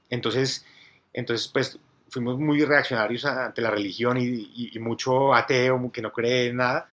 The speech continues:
y no importa el tema de la religión, pero sí el tema de la espiritualidad y el tema, como les decía, el tema de las nuevas visiones del éxito. Porque cuando uno es chiquito, todavía tiene esos temas del colegio de quién tiene, quién no tiene,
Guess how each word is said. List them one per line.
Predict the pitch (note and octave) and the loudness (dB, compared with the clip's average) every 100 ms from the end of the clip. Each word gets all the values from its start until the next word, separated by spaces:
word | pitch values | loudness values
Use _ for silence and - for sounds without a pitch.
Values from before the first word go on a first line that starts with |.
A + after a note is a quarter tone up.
| _ | _
y | B2+ C3+ | -8 -2
no | C#3+ | -2
importa | C3 D3+ D3+ | 0 0 2
el | |
tema | D#3 D#3+ | 2 2
de | |
la | C#3 | 2
religión, | A2+ A#2+ B2 | 2 -2 0
pero | C#3 | -2
sí | - A#2+ C3 | 0 -2 -2
el | B2+ | -2
tema | C3 | 0
de | C3 | 0
la | |
espiritualidad | C3 C#3 A#2+ A2 G2 G#2 D#3 - _ _ _ _ _ _ _ _ _ _ _ _ _ _ _ _ _ _ _ _ | 0 -2 -2 -2 -2 -2 -4 -12 _ _ _ _ _ _ _ _ _ _ _ _ _ _ _ _ _ _ _ _
y | A#2 | 0
el | A2 - | 0 2
tema, | G#2 G2+ G#2+ A2+ | 0 2 2 0
como | A#2 | -2
les | G#2+ F#2 | -6 -6
decía, | E2+ A2 B2+ - | -4 -2 -2 -4
el | G#2 | -8
tema | - F#2 G2 A2+ - _ _ _ _ | -4 -2 -2 -4 -8 _ _ _ _
de | A#2 | -4
las | G2+ F#2+ - - | 0 0 -2 -6
nuevas | A2+ A2 A2+ A#2+ | -2 0 2 0
visiones | A2+ A2 G#2+ | -2 -2 -4
del | A2+ A2 | 0 2
éxito. | - - - - | 0 -4 -12 -10
Porque | - B2 | -4 2
cuando | B2+ C3+ | 4 4
uno | E3+ | 2
es | F3+ | 2
chiquito, | G#3 E3 C#3 D#3+ - _ - | 0 0 2 2 0 _ 2
todavía | C3 A2+ A#2 | 4 4 2
tiene | C3 C#3 | 0 0
esos | D3 | 0
temas | D3 C3+ | 0 2
del | D3+ C3 | 0 2
colegio | A2+ G#2+ A#2+ | 0 0 2
de | C3+ A2 | 0 -2
quién | A2 G#2 G#2 | -4 -6 -4
tiene, | A#2+ A#2+ | -4 -4
quién | A#2+ A#2 | -4 -4
no | A2 G#2+ | -4 -6
tiene, | A#2 A#2+ A#2 A2+ A#2 | -2 0 0 -2 -6